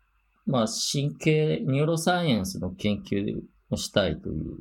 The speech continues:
ことで、まあ、大学院の博士課程は岡崎の寄生犬の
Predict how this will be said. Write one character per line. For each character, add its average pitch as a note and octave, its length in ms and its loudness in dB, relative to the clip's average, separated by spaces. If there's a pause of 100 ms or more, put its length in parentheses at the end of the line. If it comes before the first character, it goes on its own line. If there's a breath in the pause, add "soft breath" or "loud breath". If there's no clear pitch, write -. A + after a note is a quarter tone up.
こ - 100 -18
と F2 120 -6
で、 F2+ 380 0 (1160)
ま A#2 80 0
あ、 - 40 -4
大 B2+ 200 4
学 C#3+ 280 0
院 C3 60 6
の A#2 60 4
博 A#2+ 220 0
士 B2+ 160 -2
課 B2+ 100 0
程 A2 300 2
は B2+ 120 4
岡 B2 220 0
崎 G2+ 240 -2
の F#2 120 -4
寄 - 120 -10
生 G2 220 0
犬 F#2+ 480 -4
の C#3+ 320 0